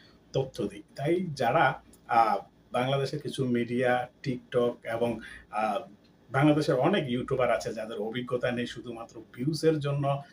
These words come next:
কারণ হচ্ছে প্রবাসীদের নিয়ে ভিডিও করলে কিংবা সৌদি প্রবাসীদের নিয়ে ভিডিও করলে তাদের ভিউজ বাড়ে, তারা কিন্তু সেই সকল বিভ্রান্তগুলো ছড়ায়। কারণ আমরা কিন্তু সেই ধরনের বিভ্রান্ত ছড়াই না, আমরা প্রত্যেকটা বিষয় কনফার্ম হওয়ার পরে আপনাদেরকে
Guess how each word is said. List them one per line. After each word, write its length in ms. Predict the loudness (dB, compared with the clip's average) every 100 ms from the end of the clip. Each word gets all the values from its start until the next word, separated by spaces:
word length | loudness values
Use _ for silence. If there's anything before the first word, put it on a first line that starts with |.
| _
কারণ 200 | -4 -2
হচ্ছে 220 | -2 -4
প্রবাসীদের 1200 | -4 0 2 2 0 -8 -8 -8 -10 -8 -4 -2
নিয়ে 160 | 0 -2
ভিডিও 380 | -4 -8 -8 -8
করলে 300 | -6 -6 -6
কিংবা 260 | -8 -12
সৌদি 340 | -12 -12 -12 -8
প্রবাসীদের 640 | -2 0 0 -2 -4 -2
নিয়ে 140 | -4
ভিডিও 340 | -10 -10 -6 -6
করলে 220 | -6 -6
তাদের 280 | -8 -8 -10 -12 -20 -20 _ 4
ভিউজ 340 | 6 6 4
বাড়ে, 320 | 4 4 4 -2 -20 -20 -20 _ 0
তারা 260 | 4 6 4
কিন্তু 320 | 2 -4 -4
সেই 160 | -4
সকল 340 | -4 -2 -2 -2
বিভ্রান্তগুলো 800 | -2 0 0 0 -2 -2 -2 -2
ছড়ায়। 360 | -4 -6 -6 -6
কারণ 280 | -6 -4 -6 -12 -20 -20 -8
আমরা 260 | 2 6 6
কিন্তু 260 | 4 0 0
সেই 180 | 2
ধরনের 340 | 4 4 4 2
বিভ্রান্ত 460 | 0 -2 0 0
ছড়াই 240 | -2 -2 -4
না, 80 | -2
আমরা 280 | 0 0 -2 -12 _
প্রত্যেকটা 500 | -14 -10 -8 -2 0
বিষয় 360 | 0 -2 0 0
কনফার্ম 500 | 0 -4 -2 -2 -2 2
হওয়ার 220 | 2 2 0 -2
পরে 260 | 0 2
আপনাদেরকে 460 | 0 0 -4 -6